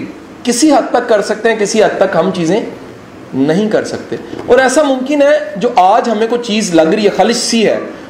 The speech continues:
कि बच्चे में ठीक नहीं है, कल को वही चीज़ खूबी बन जाए, खबर नहीं है। So अपनी नीयत, अपना इखलास, अपनी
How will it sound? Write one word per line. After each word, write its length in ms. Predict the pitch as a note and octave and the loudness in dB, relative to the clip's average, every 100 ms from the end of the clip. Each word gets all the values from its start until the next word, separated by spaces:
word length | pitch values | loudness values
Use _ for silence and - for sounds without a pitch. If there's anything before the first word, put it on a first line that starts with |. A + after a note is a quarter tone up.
| - | 0
कि 80 | G3+ | 2
बच्चे 320 | E3 D#3+ G#3 | 2 4 2
में 180 | G3+ G3+ | 2 -2
ठीक 240 | G3 E3+ E3+ | -4 -4 -2
नहीं 160 | E3+ | 0
है, 60 | E3+ | 0
कल 200 | E3+ G#3 | 2 2
को 140 | A#3 | 2
वही 220 | G3 F#3 | 2 2
चीज़ 240 | F#3 G#3 - | 0 -4 -4
खूबी 260 | D#3 C#3+ | -4 -2
बन 200 | D#3+ C3 | -2 -2
जाए, 120 | - - - - - - - - - - - - | -4 -12 -16 -20 -20 -20 -20 -20 -20 -20 -20 -4
खबर 240 | D3+ E3 | 2 2
नहीं 140 | C#3+ A2+ | 2 -2
है। 100 | - - - | -6 -12 -14
So 180 | - - | -2 0
अपनी 300 | F#3 - A3+ | 0 0 0
नीयत, 360 | A3+ E3+ F#3 - | 2 0 -2 0
अपना 280 | D#3 - G3+ | -2 2 0
इखलास, 460 | G3+ D3+ C#3+ F3 - | 2 2 2 0 -2
अपनी 280 | E3+ - | -2 0